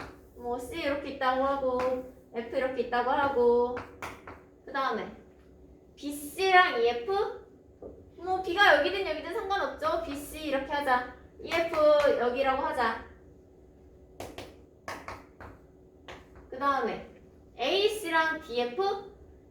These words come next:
에이씨면 얘가 A겠죠? 에이씨랑 얘가 D겠죠? 디에프랑 같으면 에스에이, S 합동이네?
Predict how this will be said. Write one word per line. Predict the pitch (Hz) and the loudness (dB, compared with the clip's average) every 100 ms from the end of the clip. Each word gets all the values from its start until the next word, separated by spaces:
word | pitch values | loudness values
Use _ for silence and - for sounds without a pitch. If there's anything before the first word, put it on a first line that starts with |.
| - - | -20 -6
에이씨면 | 254 359 415 349 349 349 330 277 - | -2 0 0 -2 -2 0 0 0 -4
얘가 | 330 403 440 269 | 0 4 6 6
A겠죠? | 277 277 277 302 - - - - - - - | 4 2 -4 -4 -4 -6 -12 -18 -18 -18 -14
에이씨랑 | 269 320 359 - 269 226 - - - - - - | -8 -4 -4 -2 0 0 -2 -12 -20 -20 -16 -8
얘가 | 349 370 | 0 0
D겠죠? | 302 285 285 359 427 403 | 0 -4 -4 -2 -4 -2
디에프랑 | 330 - 285 262 277 | -4 -2 2 2 2
같으면 | - 415 359 294 302 233 - - - - | -2 -2 0 2 2 2 -2 -12 -18 -8
에스에이, | 277 - 415 403 339 - | -6 0 2 4 4 6
S | 370 | 6
합동이네? | 381 381 349 320 392 - - | 4 2 -2 -2 -2 -4 -12